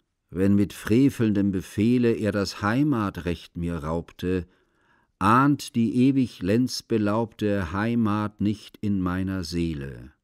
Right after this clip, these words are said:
Da besteht in altem Glanze heimatliches Bild und Wesen. Wieder auf besonnter Schanze werden wir zum Frühlingskranze uns die ersten Veilchen lesen.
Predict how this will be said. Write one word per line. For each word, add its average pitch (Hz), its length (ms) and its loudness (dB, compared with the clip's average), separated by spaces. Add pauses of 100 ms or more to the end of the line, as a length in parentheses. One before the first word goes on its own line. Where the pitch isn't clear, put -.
(1200)
Da 123 220 0
besteht 151 680 2
in 117 340 2
altem 131 480 0
Glanze 95 800 0
heimatliches 123 800 -2
Bild 123 540 0
und 104 280 -2
Wesen. 82 600 -4 (1120)
Wieder 107 340 4
auf 110 240 0
besonnter 110 520 2
Schanze 127 680 0
werden 117 380 2
wir 117 180 0
zum 101 320 -2
Frühlingskranze 113 1300 -2
uns 101 220 -4
die 95 180 -2
ersten 101 300 -4
Veilchen 117 560 -6
lesen. 80 540 -8